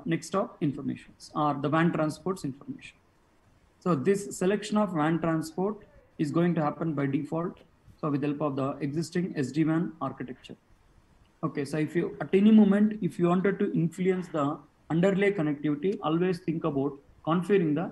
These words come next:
S D wan policies. Okay. Now let us try to understand, so how does the S D wan,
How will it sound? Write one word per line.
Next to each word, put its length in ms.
S 140
D 100
wan 220
policies. 640
Okay. 120
Now 80
let 220
us 160
try 180
to 120
understand, 560
so 300
how 180
does 400
the 240
S 140
D 160
wan, 320